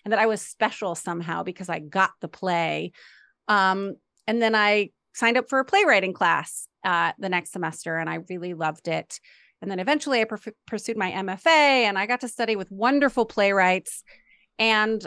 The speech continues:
uh, wrote some really terrible plays. And, um, I really figured out, though, what I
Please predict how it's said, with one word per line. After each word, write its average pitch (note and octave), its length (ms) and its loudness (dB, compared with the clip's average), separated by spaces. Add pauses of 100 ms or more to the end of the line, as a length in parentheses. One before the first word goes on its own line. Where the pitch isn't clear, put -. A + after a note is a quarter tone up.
uh, G3 200 2
wrote A3 220 2
some G#3+ 160 -2
really G3 440 -4
terrible F#3+ 460 -4
plays. F3 760 -4 (400)
And, G#3 580 0 (240)
um, A3 500 0 (440)
I A#3 40 4
really D#4 520 0 (220)
figured B3+ 340 0
out, A3+ 360 4
though, F#3 500 0
what A3+ 400 2
I F#3+ 560 0